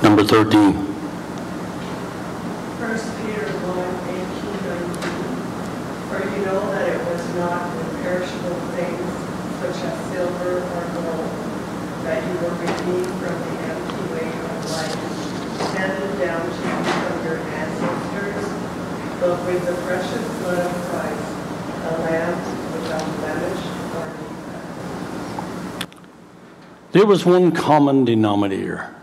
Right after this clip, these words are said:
Speaker 1: and I want you to say it. There's only one word. You gotta say it in one word. And I think you all got it by now. What was that one word? Blood.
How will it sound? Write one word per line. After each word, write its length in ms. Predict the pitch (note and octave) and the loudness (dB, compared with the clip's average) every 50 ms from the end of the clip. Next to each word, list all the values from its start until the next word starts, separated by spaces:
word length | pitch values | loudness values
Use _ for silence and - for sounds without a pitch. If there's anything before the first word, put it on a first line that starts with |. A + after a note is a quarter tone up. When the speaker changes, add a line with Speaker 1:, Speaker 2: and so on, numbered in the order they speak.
| - - - - - - - - - - - - - - | -20 -20 -20 -20 -20 -20 -20 -20 -20 -20 -20 -18 -2 2
Speaker 1:
and 120 | A#2+ A#2 | 4 6
I 20 | A#2 | 6
want 320 | A#2+ C3+ D3+ E3+ F3+ F3 | 8 8 8 6 6 6
you 80 | F3 D#3 | 4 4
to 140 | C#3 C#3 A#2 | 4 4 2
say 340 | - - - G3 E3+ A#2+ | 2 4 4 6 6 6
it. 100 | G#2+ A2 | 6 4
There's 200 | - - A#2+ A2 | 4 2 2 4
only 180 | B2+ B2 A#2+ A#2 | 4 4 6 6
one 300 | A2+ A2+ B2 C3+ D3 D3+ | 6 6 8 8 8 8
word. 400 | C#3+ C#3 A#2+ G2+ F#2 E2+ - - | 6 6 4 2 0 -2 -4 -6
You 80 | G2+ G2 | -2 0
gotta 160 | F#2+ G2 G2+ | 0 0 0
say 240 | - - C#3+ C3 C3 | 0 0 0 0 0
it 80 | A#2 | 0
in 180 | A#2 A2+ A2 A2 | 0 0 2 2
one 200 | A2 A2+ A2+ A2 | 4 4 4 4
word. 380 | G#2 G2+ G2 - - - - - - - - _ _ _ _ _ _ | 2 2 0 -2 -4 -8 -12 -16 -20 -20 -20 _ _ _ _ _ _
And 80 | G#2 A2 | 2 2
I 140 | A2+ A2+ | 4 4
think 340 | A2 - B2 A#2+ A#2+ A2+ - | 4 4 4 4 4 4 2
you 140 | B2 A2+ G2+ | 2 4 6
all 400 | G#2 G#2 G#2+ A2+ - - - - - - - - - - - | 6 6 4 4 0 -6 -12 -16 -16 -16 -14 -14 -14 -8 -2
got 220 | - G#2+ G#2 G#2+ | 2 2 2 2
it 120 | A2+ G#2+ G#2+ | 0 -2 -2
by 160 | G#2 F#2+ F#2+ | -2 0 0
now. 500 | G2 G2 G2 G2 F#2+ F#2 F2+ F#2 F#2 - - - - - - - | 0 0 -2 -2 -4 -4 -6 -6 -6 -8 -12 -16 -16 -16 -8 -2
What 260 | C3+ B2 A#2+ - - | 2 4 4 4 4
was 240 | C3 B2 A#2 A2 G2+ | 4 2 2 2 4
that 180 | A2+ A2+ A2+ | 4 4 4
one 340 | - G2 G#2 A2 G#2 G#2 G2+ | 2 2 2 4 4 4 2
word? 360 | G2+ G2+ G2 F#2+ F#2 F2 - - - - - - - - - - - - - - - - - - - - - - - - | 2 0 -2 -4 -6 -8 -12 -16 -18 -20 -20 -20 -20 -20 -18 -18 -16 -16 -16 -14 -14 -12 -12 -12 -12 -12 -12 -12 2 6
Blood. 580 | D3+ C3+ C3+ C3 B2+ B2+ B2+ A#2 - - - | 8 8 10 10 8 8 8 6 4 0 -6